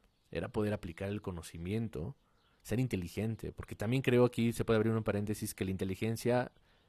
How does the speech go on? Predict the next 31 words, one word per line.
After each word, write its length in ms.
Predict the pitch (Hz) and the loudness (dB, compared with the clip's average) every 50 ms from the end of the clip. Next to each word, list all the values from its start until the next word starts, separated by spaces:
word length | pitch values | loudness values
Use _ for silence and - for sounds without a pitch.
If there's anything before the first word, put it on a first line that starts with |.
| _ _ _ _ _ _ _ _ _ _ _ | _ _ _ _ _ _ _ _ _ _ _
al 160 | - - 110 110 | -2 0 2 2
menos 260 | 131 156 175 170 - | 4 4 4 4 4
en 80 | 120 | 2
mi 120 | 113 107 104 | 2 2 2
generación, 580 | - 101 101 104 98 92 - - 123 160 185 | 0 0 2 2 0 0 0 0 -2 0 0
cuando 180 | - 131 110 113 | 0 0 2 4
era 140 | 117 123 120 | 4 4 4
yo 260 | 110 113 117 117 117 | 4 4 4 6 4
niño, 440 | 117 120 127 127 123 117 117 131 - | 4 2 2 0 0 0 -2 -2 -4
se 220 | - - - 110 98 | -6 -4 -2 -2 0
dotaba 440 | 95 104 104 98 - 117 131 139 | 0 0 0 2 4 4 4 4
mucho 340 | 127 123 127 139 - - 190 | 4 4 2 2 0 0 -2
y 40 | 175 | -2
se 100 | - 120 | 0 0
le 100 | 104 95 | 0 2
daba 220 | 101 107 113 117 | 2 2 2 2
mucho 360 | 110 107 110 110 - - 120 113 | 0 0 -2 -2 -2 0 0 2
la 80 | 110 98 | 2 2
virtud 360 | 95 90 - - 110 113 117 | 0 -2 -2 0 2 4 4
al 140 | 110 104 98 | 4 2 2
inteligente 680 | 95 - 92 95 95 - 113 117 117 - - 180 196 - - - _ _ _ _ _ _ | -2 -4 -4 -6 -4 -4 -4 -4 -4 -2 -2 -2 -2 -4 -8 -20 _ _ _ _ _ _
cuando 220 | - 110 107 104 | -6 -4 -2 -2
entendía 600 | 104 98 - 101 104 107 120 127 139 143 160 - - | -4 -4 -4 -4 -2 0 2 4 4 4 2 2 0
y 120 | - - - | -2 -4 -2
podía 520 | - 98 98 101 107 110 117 120 123 120 | -2 0 0 2 2 2 2 0 0 -2
hacer 460 | - - 90 - - 110 110 110 - - | -4 -6 -6 -4 0 0 0 0 0 -2
matemáticas, 720 | 131 98 92 - 87 90 90 - - - - - - - _ - | -4 -4 -4 -4 -6 -10 -10 -10 -12 -14 -16 -16 -16 -16 _ -6
¿no? 200 | - 151 165 - - | -4 -4 -4 -4 -2
<laughs> 80 | - | 0
O 80 | 143 123 | 0 0
sea, 260 | - - 104 87 - | 2 0 -2 -2 -4